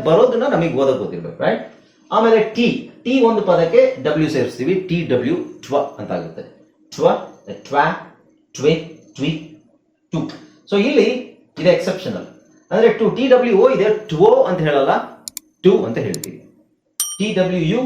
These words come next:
ಆರ್ ಎಸ್ ಟಿ, ಟ್ವಸ್ಟ್. So ಇದರಲ್ಲೂ ಜಾಸ್ತಿ ವರ್ಡ್ಸ್ ಇಲ್ಲ ನಿಮಗೆ, ಇವಿಷ್ಟೇ ವರ್ಡ್ಸ್ ಇರೋದು. ಟಿ ಡಬ್ಲ್ಯೂ ಅಲ್ಲಿ ಇಷ್ಟೇ ವರ್ಡ್ಸ್ ಇರೋದು. ಎಸ್ ಡಬ್ಲ್ಯೂ ಅಲ್ಲಿ ಸ್ವ-, ಕಾಮನ್ ಆಗಿ ಇಷ್ಟೇ ವರ್ಡ್ಸ್ ಇರೋದು, ಒಂದೇ ಎರಡು ಜಾಸ್ತಿ ಬರ್ಬೋದು ಅಷ್ಟೇ.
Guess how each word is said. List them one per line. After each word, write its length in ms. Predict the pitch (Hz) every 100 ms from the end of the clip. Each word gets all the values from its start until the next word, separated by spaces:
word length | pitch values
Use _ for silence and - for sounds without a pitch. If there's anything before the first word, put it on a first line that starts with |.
| - - -
ಆರ್ 320 | 139 143 143
ಎಸ್ 220 | 127 123 -
ಟಿ, 340 | 190 - - -
ಟ್ವಸ್ಟ್. 380 | 104 - - - _ _ _ _
So 120 | - 220
ಇದರಲ್ಲೂ 300 | 254 262 190
ಜಾಸ್ತಿ 260 | 185 180
ವರ್ಡ್ಸ್ 260 | 151 151 135
ಇಲ್ಲ 100 | 113
ನಿಮಗೆ, 260 | 120 165 214
ಇವಿಷ್ಟೇ 400 | 196 135 - 139
ವರ್ಡ್ಸ್ 260 | 110 -
ಇರೋದು. 220 | 196 196
ಟಿ 160 | - 190
ಡಬ್ಲ್ಯೂ 320 | 220 170 156
ಅಲ್ಲಿ 140 | 190 175
ಇಷ್ಟೇ 160 | 139
ವರ್ಡ್ಸ್ 260 | 107 98 185
ಇರೋದು. 240 | 82 - - _ _ -
ಎಸ್ 220 | 214 220
ಡಬ್ಲ್ಯೂ 260 | 196 196
ಅಲ್ಲಿ 220 | 202 247 -
ಸ್ವ-, 260 | 170 -
ಕಾಮನ್ 220 | 165 175
ಆಗಿ 120 | 175 151
ಇಷ್ಟೇ 180 | 170
ವರ್ಡ್ಸ್ 240 | 165 151 -
ಇರೋದು, 180 | - 190
ಒಂದೇ 200 | 165 165
ಎರಡು 200 | 170 127
ಜಾಸ್ತಿ 240 | 117 -
ಬರ್ಬೋದು 320 | 101 92 82
ಅಷ್ಟೇ. 200 | 82 80